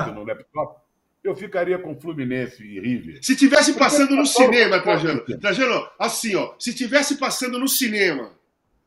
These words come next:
Speaker 3: um, um, num, numa sala, Corinthians e Independente Del Valle, na outra sala,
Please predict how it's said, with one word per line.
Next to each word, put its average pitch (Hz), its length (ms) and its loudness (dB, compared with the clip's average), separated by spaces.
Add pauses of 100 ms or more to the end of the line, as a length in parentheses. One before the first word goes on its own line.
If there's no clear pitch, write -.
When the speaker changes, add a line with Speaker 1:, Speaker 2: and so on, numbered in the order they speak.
(160)
Speaker 3:
um, 233 100 -2
um, 226 500 -6
num, 277 280 0
numa 262 340 -2
sala, 277 580 0 (260)
Corinthians 262 920 -2
e 226 80 -4
Independente 240 400 -2
Del 202 160 2
Valle, 165 260 -2
na 190 120 0
outra 254 280 -4
sala, 247 500 -6